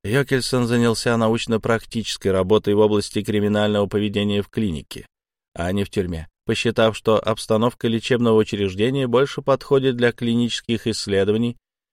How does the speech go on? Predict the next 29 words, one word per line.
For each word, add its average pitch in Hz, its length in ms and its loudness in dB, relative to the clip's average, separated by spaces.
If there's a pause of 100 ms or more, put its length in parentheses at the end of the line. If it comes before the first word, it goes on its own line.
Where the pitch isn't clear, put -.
(320)
а 107 120 0
кроме 156 280 2
того, 170 260 4
можно 165 280 2
будет 156 320 0
использовать 147 600 2
опыт 147 380 2
мощных 135 640 0
медицинских 127 840 -4 (320)
и 160 100 -2
патронажных 104 720 0
подразделений. 80 840 -8 (880)
Начиная 156 500 0
свои 156 500 0
исследования, 127 720 -2
Йокельсон 139 640 -2
не 139 140 2
относился 151 720 -2
к - 60 -14
своим 143 340 2
пациентам 131 640 0
в 117 40 -2
госпитале 113 520 0
Святой 110 340 2
Елизаветы 110 540 4
как 143 200 0
к - 80 -20
преступным 139 680 -2
личностям. - 760 -8